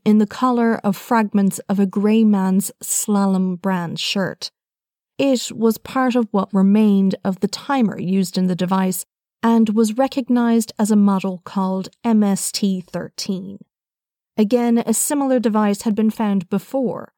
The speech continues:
this time in the possession of two Libyan nationals in Senegal in February of nineteen eighty-eight.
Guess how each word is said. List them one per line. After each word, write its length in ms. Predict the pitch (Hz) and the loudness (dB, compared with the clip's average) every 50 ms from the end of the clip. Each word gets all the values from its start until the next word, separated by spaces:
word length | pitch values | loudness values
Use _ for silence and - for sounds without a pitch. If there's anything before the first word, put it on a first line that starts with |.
| _ - | _ -8
this 380 | 208 202 190 233 240 - - | -4 0 0 0 0 0 -4
time 360 | - - 254 240 220 214 220 | -6 -2 0 2 4 4 2
in 180 | 214 - 226 214 | 2 2 2 2
the 80 | 202 208 | 2 2
possession 500 | - 196 190 202 196 196 - - 196 190 | 0 0 0 0 -2 -2 -2 -2 -2 -2
of 240 | - 196 190 180 170 - | -2 -2 -4 -4 -4 -6
two 360 | - - 220 202 196 190 - _ - | -2 0 2 2 2 0 -2 _ -2
Libyan 540 | 208 208 233 262 226 233 220 196 180 170 180 | 0 2 4 4 4 4 2 2 0 -2 -4
nationals 600 | 180 - 165 - - - 185 - - - - - - | -4 -6 -6 -8 -8 -10 -10 -10 -10 -10 -10 -4 0
in 140 | 208 208 202 | 2 2 2
Senegal 800 | - - - 240 226 208 185 170 - 151 92 104 98 - - - | 2 0 0 2 2 2 2 0 -4 -8 -8 -8 -8 -8 -8 -2
in 160 | - 202 202 202 | 0 2 2 2
February 580 | - - 254 233 208 190 165 - - - - | 2 0 2 2 2 2 0 -2 -6 -8 -8
of 180 | - 180 165 - | -8 -8 -6 -4
nineteen 440 | 185 185 - - - - 185 190 175 | -4 -4 -4 -6 -8 -6 -6 -6 -6
eighty-eight. 640 | - 175 170 - - 147 131 - - - - - | -6 -6 -8 -6 -6 -6 -6 -6 -8 -10 -14 -18